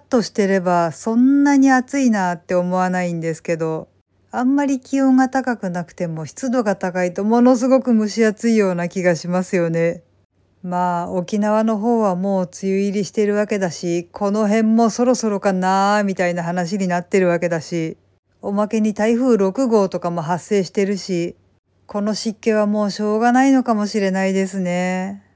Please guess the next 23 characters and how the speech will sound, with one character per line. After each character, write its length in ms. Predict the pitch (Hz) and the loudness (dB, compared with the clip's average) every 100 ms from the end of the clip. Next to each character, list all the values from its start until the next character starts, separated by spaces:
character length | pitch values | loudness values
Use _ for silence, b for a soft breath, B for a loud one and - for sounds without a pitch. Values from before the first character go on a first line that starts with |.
| _ _ _ | _ _ _
な 180 | 180 196 | -8 -8
ん 60 | 202 | -6
か 160 | 196 | -6
も 260 | 185 185 185 | -2 -2 -2
う 60 | |
実 320 | 170 180 202 - | -2 -4 -4 -2
際 200 | 285 285 | 0 2
に 120 | 302 | 2
は 160 | 214 | 0
そ 220 | - 226 233 | 0 0 2
う 60 | |
い 80 | 254 | 2
う 80 | 247 | 2
こ 120 | 240 | -2
と 160 | 233 247 | 0 0
は 140 | 196 | 0
な 240 | 175 214 269 | 0 2 4
い 140 | 220 | 4
ん 100 | 180 | 2
で 120 | 165 | -2
す 120 | 160 | -4
け 120 | - 175 | -4 -2
ど、 320 | 170 165 | 0 -2